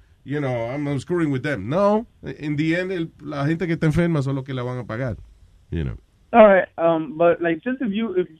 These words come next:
Speaker 2: like, just for curiosity, just check it out, you
Speaker 1: I'm
Speaker 2: know?
Speaker 1: gonna check it
Speaker 2: Look
Speaker 1: out,
Speaker 2: at it,
Speaker 1: yeah, 'cause
Speaker 2: buy
Speaker 1: I, I know what you're saying. Hay
Speaker 2: Eh,
Speaker 1: veces que uno, eh, eh, piensa que un tipo es un desgraciado, hijo de la gran puta, y después cuando lo oyes hablando, Entonces tú dices, "Okay, I, I understand,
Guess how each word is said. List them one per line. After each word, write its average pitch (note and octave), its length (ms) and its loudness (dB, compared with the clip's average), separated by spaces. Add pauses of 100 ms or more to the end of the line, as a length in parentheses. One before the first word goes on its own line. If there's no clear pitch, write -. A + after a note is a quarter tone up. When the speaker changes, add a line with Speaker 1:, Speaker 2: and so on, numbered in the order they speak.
(140)
Speaker 2:
like, D3+ 200 0
just G3+ 200 -2
for G3 100 0
curiosity, F#3 640 4
just F3+ 220 -12 (100)
check G3+ 160 -6
it A3 60 -4
out, F#3 180 0
you C#3+ 80 -2
Speaker 1:
I'm G#3 80 4
Speaker 2:
know? C#4 60 6
Speaker 1:
gonna C#4 100 4
check B3+ 220 2
it A#3+ 60 4
Speaker 2:
Look - 20 4
Speaker 1:
out, F#3 140 2
Speaker 2:
at C3 40 -4
it, F#3 60 -4
Speaker 1:
yeah, E3+ 140 0
'cause E3 200 0
Speaker 2:
buy F#3 80 -4
Speaker 1:
I, F#3+ 140 -2
I - 20 -4
know B3 140 -2
what A#3+ 100 -2
you're A3 160 -2
saying. E3+ 240 6
Hay E3 80 6
Speaker 2:
Eh, F#3 40 4
Speaker 1:
veces G3+ 260 0
que G3 100 -2
uno, G#3 300 -2 (320)
eh, C#3 640 -2
eh, - 60 -16 (180)
piensa F3 300 2
que E3 60 -8
un F3 120 -4
tipo F#3 260 -10
es E3+ 100 -4
un D#3 600 -6 (160)
desgraciado, C3 460 -2
hijo D#3 80 0
de D#3 80 -4
la - 20 -6
gran D3+ 140 -8
puta, G3 180 -8
y F3+ 60 -2
después E3 180 -4
cuando E3 240 0
lo D3 80 2
oyes F3+ 220 0
hablando, E3+ 580 -2 (600)
Entonces C3+ 380 0
tú C#3+ 80 -6
dices, E3+ 200 -4
"Okay, C#4+ 160 -4
I, G3+ 500 -4
I - 60 -8
understand, F#3+ 380 -6